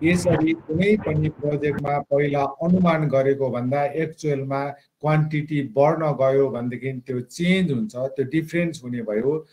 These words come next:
त्यसलाई हामी भेरिएसन भन्छौँ। चेन्ज, भेरिएसन भनेको डिफरेन्स हो, है? यसरी अब डिफरेन्स, धेरै डिफरेन्स भयो भनेदेखि ठेकेदारले के भन्न सक्छ भन्दाखेरि,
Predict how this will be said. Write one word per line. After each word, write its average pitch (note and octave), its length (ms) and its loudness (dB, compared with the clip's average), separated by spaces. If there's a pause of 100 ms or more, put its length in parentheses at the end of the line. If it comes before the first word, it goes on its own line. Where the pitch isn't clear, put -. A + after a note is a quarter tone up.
(260)
त्यसलाई D#3 280 4
हामी B2+ 300 -2
भेरिएसन C#3+ 640 2
भन्छौँ। B2 500 -6 (840)
चेन्ज, F3+ 520 2 (100)
भेरिएसन E3 460 2
भनेको C3+ 280 0
डिफरेन्स B2+ 540 -2
हो, F2 140 -14 (600)
है? A3 480 -2 (380)
यसरी F3+ 460 4
अब E3+ 240 2
डिफरेन्स, F3+ 480 2
धेरै F#3 420 6
डिफरेन्स D3+ 580 2
भयो C3 240 2
भनेदेखि B2+ 400 0
ठेकेदारले B2 600 -2
के F3+ 180 -2
भन्न C3 300 -2
सक्छ B2 300 -8
भन्दाखेरि, B2 920 -4